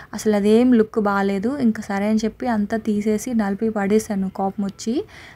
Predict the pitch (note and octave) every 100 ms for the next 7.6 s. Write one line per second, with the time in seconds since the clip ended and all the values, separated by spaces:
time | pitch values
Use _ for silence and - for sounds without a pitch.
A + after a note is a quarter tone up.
0 | - A3 A#3 A3 G#3+ B3+ B3+ B3 B3 G#3+
1 | G3+ G3 G#3 C4+ A#3+ A#3 B3 A#3+ A3 A#3
2 | A3+ A#3 G#3 G3 G3 B3+ D#4 A#3 G#3 G#3
3 | G#3+ - _ G#3 G3+ A3 G#3+ G#3 A3 G3+
4 | G#3+ G#3+ G3+ F#3+ G#3+ G#3+ G3+ G3 A3+ A3+
5 | A3 G3+ G3 - F#3+ G#3+ E4 - - -
6 | - A3 A3 A3+ G#3 G3 G#3 G#3+ G#3 G3+
7 | G3 G#3 G3+ D4+ C4+ A#3